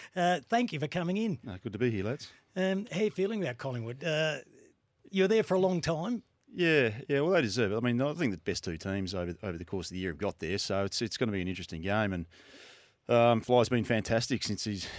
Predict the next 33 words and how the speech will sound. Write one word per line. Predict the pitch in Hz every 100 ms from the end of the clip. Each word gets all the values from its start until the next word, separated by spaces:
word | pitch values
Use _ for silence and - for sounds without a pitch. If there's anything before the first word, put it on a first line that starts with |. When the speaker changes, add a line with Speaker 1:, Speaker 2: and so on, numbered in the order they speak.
| -
Speaker 2:
since | - 107
he's | 98
been | 107 95
put | 107
in | 104
the | 101
last | 104 98
two | -
years, | 95 98 123 107
and, | 95 92 - - 104
and | 101 92
Fags | - 113 90
has | 87
put | -
the | -
hard | 95 110
work | 110 95 98
in | 113 117
with | 104
a | 95
team | - 107
that | 98
was | 85
developing | 92 98 110 90 98 107
and, | 92 - - - - - _
uh, | 104 104
been | 101 117
top | 104 117
four | - 123
pretty | - 113
consistently, | 104 95 131 - 107 104
so | 113 110 104
they, | 107